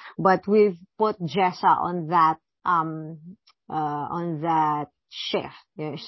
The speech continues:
so she's on a twenty-hour shift. Um, she only spends about two hours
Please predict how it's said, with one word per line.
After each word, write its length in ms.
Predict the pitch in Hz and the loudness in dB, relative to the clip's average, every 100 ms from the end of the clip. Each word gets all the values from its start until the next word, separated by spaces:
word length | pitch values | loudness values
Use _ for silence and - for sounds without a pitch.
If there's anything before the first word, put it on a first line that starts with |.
| - | -6
so 140 | 180 | -4
she's 240 | - 202 202 | -2 -2 -2
on 100 | 202 | -4
a 80 | |
twenty-hour 760 | - - 202 196 180 170 165 160 | -6 -6 -2 0 2 2 2 -4
shift. 460 | - 147 151 - _ _ _ _ _ - | -6 -12 -12 -16 _ _ _ _ _ 2
Um, 440 | 185 170 160 160 | 6 6 4 0
she 280 | 165 - 214 | -10 -2 0
only 260 | 208 208 202 | 2 0 -2
spends 500 | - - 170 170 190 | -8 -8 -6 -4 0
about 380 | 165 160 - | 2 2 0
two 140 | 185 165 | -6 0
hours 600 | - 160 156 160 160 | 2 2 0 -8 -10